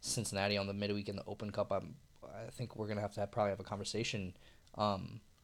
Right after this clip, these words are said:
about what it means and kinda what our thoughts are on going for it potentially. Um, but, you know, with this Charlotte game, it's just, we, I feel like we should have known. We should have known that Charlotte is a tough place to go. Obviously, we traveled down to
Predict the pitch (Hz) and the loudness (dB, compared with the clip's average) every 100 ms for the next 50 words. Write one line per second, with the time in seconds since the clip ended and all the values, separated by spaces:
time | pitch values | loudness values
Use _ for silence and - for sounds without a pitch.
0 | _ - 117 107 101 80 80 107 113 110 | _ -8 0 4 4 2 -6 -2 2 2
1 | 92 110 113 123 131 107 - - - 104 | 0 -2 0 2 0 -2 -6 -8 -2 0
2 | 87 - 104 - 101 98 98 101 95 - | 0 2 0 4 2 4 6 6 6 2
3 | 95 95 85 90 98 95 107 123 113 131 | -2 -2 -4 -4 0 0 2 4 4 2
4 | 131 123 131 139 - - - - - 110 | 0 2 2 0 -2 -18 -20 -6 2 4
5 | 98 95 - - - - - 110 - - | 4 -2 -10 -20 -20 -8 2 4 2 -8
6 | - 113 104 123 127 - - 107 107 98 | -6 -4 2 2 4 2 4 6 6 2
7 | 95 95 95 - - 95 - - - - | 0 -2 0 0 4 4 4 0 -6 -8
8 | - - - - - - - - 135 135 | -4 -2 -2 -2 -4 -6 -10 -2 2 4
9 | 127 131 185 170 139 139 117 110 101 98 | 6 6 8 8 8 6 6 6 2 2
10 | 113 - 147 131 123 127 123 120 - - | 0 2 4 6 6 6 6 2 -2 2
11 | 110 104 85 - 107 107 107 104 107 117 | 4 6 4 2 4 6 4 0 -2 -4
12 | - 110 - 101 107 101 87 101 - 104 | 0 0 0 2 4 6 6 2 0 -2
13 | 104 101 101 98 95 107 101 101 - 107 | -2 0 -2 -2 -2 0 0 -2 -2 -2
14 | 95 | -2